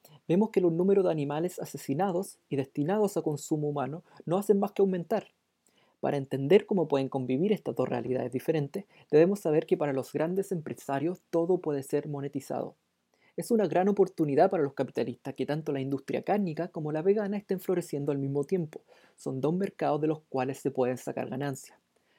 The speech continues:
Para los capitalistas no existe ningún inconveniente en que ambos negocios existan de forma paralela. Por esto que grandes empresas multinacionales están comprando pequeños negocios veganos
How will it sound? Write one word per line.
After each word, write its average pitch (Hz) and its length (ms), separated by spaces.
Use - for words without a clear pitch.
Para 165 160
los 160 100
capitalistas 196 580
no 262 60
existe 202 300
ningún 165 300
inconveniente 165 680
en 127 80
que 131 80
ambos 127 240
negocios 127 380
existan 135 360
de 135 60
forma 131 280
paralela. 127 480
Por 147 160
esto 170 180
que 175 100
grandes 160 440
empresas 147 480
multinacionales 139 840
están 147 260
comprando 160 600
pequeños 139 320
negocios 135 400
veganos 160 340